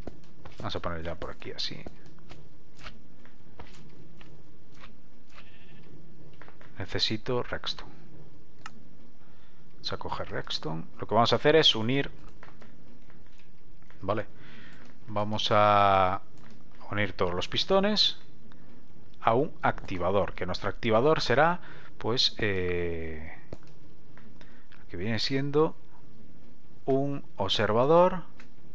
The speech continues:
que mire hacia, eh,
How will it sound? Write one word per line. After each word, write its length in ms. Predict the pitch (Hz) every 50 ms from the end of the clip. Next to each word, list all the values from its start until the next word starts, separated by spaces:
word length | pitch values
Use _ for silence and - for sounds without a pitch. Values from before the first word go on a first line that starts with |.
| - - - - - - - - - - - - - - - - - - - - - - - - - - - - - - - - - - - - - - - - - - - - -
que 140 | - 107 98
mire 480 | 107 123 139 143 139 156 156 160 156 - - - -
hacia, 640 | 123 120 127 - - - 143 143 147 151 156 160 - - -
eh, 640 | - 104 98 101 101 101 101 104 120 143 151 143